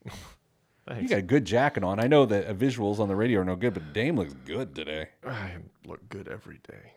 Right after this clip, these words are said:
Speaker 2: Well,
Speaker 1: He
Speaker 2: uh, you look good today.
Speaker 1: Thanks. Uh, you know what? I really like Billy's suggestion of just setting up budgets for individual parts of their lives. I
Speaker 2: Yeah.
Speaker 1: it's,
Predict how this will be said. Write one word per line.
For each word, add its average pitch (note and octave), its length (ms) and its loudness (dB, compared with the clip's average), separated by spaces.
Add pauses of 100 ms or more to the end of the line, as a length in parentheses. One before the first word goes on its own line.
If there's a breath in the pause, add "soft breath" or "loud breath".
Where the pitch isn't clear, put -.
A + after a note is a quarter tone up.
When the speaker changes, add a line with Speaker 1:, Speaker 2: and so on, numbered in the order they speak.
(140)
Speaker 2:
Well, A#3 200 -2
Speaker 1:
He - 160 -10
Speaker 2:
uh, C3 80 0
you C3 140 4
look B3+ 160 0
good C3+ 180 0
today. E2 540 -2
Speaker 1:
Thanks. D#2+ 380 -6 (500 soft breath)
Uh, A2 320 -2 (420)
you B2 80 -4
know B2+ 80 -4
what? D#3 240 -4 (160)
I A2+ 100 -4
really F#3+ 280 -2
like A#2+ 160 -4 (160)
Billy's G#2+ 340 -6
suggestion F2+ 840 -10
of E2 400 -6 (100)
just G#2+ 180 -10
setting A#2 220 -4
up G2 100 -8 (100)
budgets G2+ 400 -10
for - 180 -10
individual F#2+ 600 -10
parts F#2+ 320 -6
of F#2 80 -8
their F2+ 120 -4
lives. E2 540 -6
I D#2 40 -8
Speaker 2:
Yeah. D#2 280 -4
Speaker 1:
it's, B2+ 220 -8